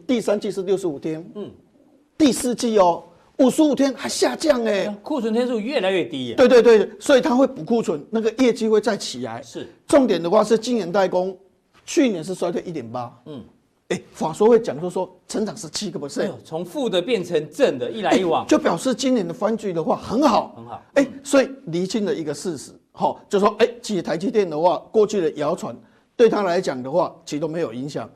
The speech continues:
Speaker 2: 是。
Speaker 1: 而且比预期更好。
Speaker 2: 更好。
Speaker 1: 那现在重点来就是说，台积电的过程里面，让我们来觉得说这家公司还可不可以投资？
Speaker 2: 嗯。
Speaker 1: 吼，在两千零一十四年的时候，吼，那时候台积电都是赚六块、七块，名不见经传。也就是说，它虽然是好公司，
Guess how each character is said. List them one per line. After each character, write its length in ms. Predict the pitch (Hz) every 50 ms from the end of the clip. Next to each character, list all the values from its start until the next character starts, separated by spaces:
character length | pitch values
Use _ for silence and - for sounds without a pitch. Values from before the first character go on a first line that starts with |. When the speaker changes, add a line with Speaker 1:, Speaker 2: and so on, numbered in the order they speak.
| _ -
Speaker 2:
是。 140 | - 135 113
Speaker 1:
而 120 | 185 - 208
且 160 | - 196 180
比 260 | - 151 127 - - -
预 120 | 233 208 156
期 220 | - - 127 131 - _
更 220 | - - 185 151
好。 140 | 135 107 -
Speaker 2:
更 100 | 175 131
好。 180 | - - - - _
Speaker 1:
那 120 | 247 269
现 140 | 254 - 311
在 80 | -
重 160 | - 262 240 202
点 120 | 180 160
来 140 | 143 143 139
就 60 | 160
是 60 | 185
说， 200 | 180 208 196 - - _ _ _ _ _ _ _ _ _ _
台 240 | - 165 175 190 220
积 180 | 208 285 262
电 140 | 240 339 349
的 80 | 214 185
过 240 | - - 240 214 -
程 180 | - 170 151
里 60 | 139
面， 260 | 147 180 208 196 175 - -
让 160 | 220 214 220
我 60 | 196 160
们 100 | 139 135
来 80 | 139
觉 160 | 139 135 139 147
得 40 | 147
说 220 | - 170 165 127
这 140 | - - 226
家 160 | 214 220 208
公 240 | 208 208 190 196 190
司 260 | 190 - 190 190 185 - - - _ _
还 260 | - - - 151 165 - - _
可 160 | _ - -
不 80 | 180 175
可 140 | 165 190 175
以 60 | 135
投 200 | - - 131 127
资？ 240 | 127 - 151 147 139 127 - _
Speaker 2:
嗯。 60 | - 190
Speaker 1:
吼， 200 | 151 135 - - _ _ _ _ _ _ _ _ _ _ _
在 180 | - 302 - 269 294 - 196
两 200 | 185 175 160 170
千 180 | 165 233 240 233
零 160 | 208 190 196 196
一 80 | 240
十 60 | 220
四 200 | 202 - - 233 202
年 120 | 170 151
的 80 | 143 143
时 140 | - - 151
候， 200 | 170 190 180 151
吼， 240 | 147 139 104 - - _ _ _ _ _
那 160 | - 233 240
时 100 | 240 233
候 80 | 220
台 160 | 220 226 170 151
积 140 | 156 175
电 240 | 175 208 196 170 147
都 100 | - 180
是 120 | 160 175 165
赚 200 | - 190 165 165
六 120 | 165 160
块、 180 | 151 202 156 127
七 180 | - 143 139
块， 240 | 139 - 165 131 104 - _ _
名 160 | 139 139 143
不 100 | 135 165
见 220 | 151 - 180 160
经 180 | - 180 151 156
传。 200 | 143 170 147 123
也 40 | 117
就 200 | - 160 165 185
是 80 | 190
说， 120 | 190 202 190
它 140 | 196 196 202
虽 140 | - -
然 100 | 208 180
是 80 | - 196
好 160 | 185 160 123
公 240 | 123 135 143 156 151
司， 240 | 139 156 156 156